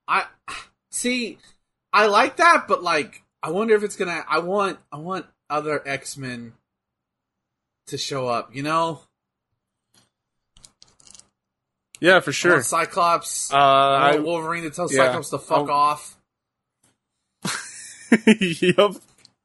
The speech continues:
Speaker 2: I'm sure they're gonna d-, have some stuff in there that's from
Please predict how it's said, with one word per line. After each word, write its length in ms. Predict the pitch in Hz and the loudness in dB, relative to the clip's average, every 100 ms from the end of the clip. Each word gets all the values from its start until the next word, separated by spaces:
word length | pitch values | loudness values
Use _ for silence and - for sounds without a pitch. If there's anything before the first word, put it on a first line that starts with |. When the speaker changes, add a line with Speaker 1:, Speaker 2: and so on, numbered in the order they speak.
| _ _ _ 254 233 202 - - _ _ _ _ _ - _ 151 | _ _ _ -14 -14 -16 -20 -20 _ _ _ _ _ -20 _ 0
Speaker 2:
I'm 120 | 185 | 2
sure 240 | - 226 | 4 4
they're 100 | 254 | 4
gonna 240 | 214 196 170 | 4 6 4
d-, 160 | 143 | 2
have 340 | 143 151 165 156 | 2 4 4 0
some 140 | 147 | -8
stuff 300 | - 147 131 | -2 0 0
in 100 | 135 | 0
there 220 | 131 127 | 0 0
that's 220 | 127 120 - | 0 -4 -6
from 460 | 131 120 120 113 | -2 -2 -2 -10